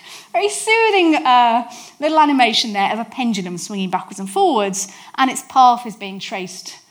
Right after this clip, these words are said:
uh, below, and, and we're kind of, we're moving the, uh, the,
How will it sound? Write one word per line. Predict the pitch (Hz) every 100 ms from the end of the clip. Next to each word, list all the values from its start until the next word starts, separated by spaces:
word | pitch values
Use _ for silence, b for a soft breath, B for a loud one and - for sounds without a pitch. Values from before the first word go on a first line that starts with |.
| b b b _
uh, | 190 185 180 180 - _ _
below, | 254 233 208 180 185 -
and, | 214 -
and | 214 196 B B
we're | -
kind | - 233
of, | 196 - -
we're | 233
moving | 240 269 254 226
the, | 214 202 190
uh, | 190 190 B B B B -
the, | 196